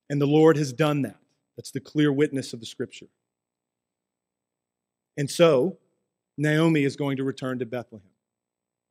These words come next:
after a number of years have passed. It's pretty cool. The Lord visited his people, and somehow in his providence,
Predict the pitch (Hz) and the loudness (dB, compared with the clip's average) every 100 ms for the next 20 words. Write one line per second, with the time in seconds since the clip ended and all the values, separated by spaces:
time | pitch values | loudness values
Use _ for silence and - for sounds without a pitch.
0 | _ 143 143 - 131 120 _ _ _ _ | _ -6 -6 -4 -6 -6 _ _ _ _
1 | - 143 135 147 156 143 123 127 123 113 | -6 -4 -2 -2 0 -2 -2 -2 -6 -6
2 | 107 _ 95 _ _ _ _ _ _ _ | -16 _ -20 _ _ _ _ _ _ _
3 | _ _ _ _ _ _ _ _ _ _ | _ _ _ _ _ _ _ _ _ _
4 | _ - 151 139 - 127 98 _ _ _ | _ -6 -4 -4 -2 -4 -4 _ _ _
5 | _ _ - 143 143 165 180 156 165 160 | _ _ -4 -2 4 6 6 4 4 4
6 | 165 - 156 147 147 151 175 _ _ _ | 0 0 -4 -4 -2 -2 -4 _ _ _
7 | _ _ _ _ _ _ 127 127 - 180 | _ _ _ _ _ _ -14 -8 -2 0
8 | 165 175 175 175 139 120 151 - 170 160 | 2 0 0 -2 -6 -6 -6 -4 -2 0
9 | 139 123 113 - - | -2 -6 -10 -16 -20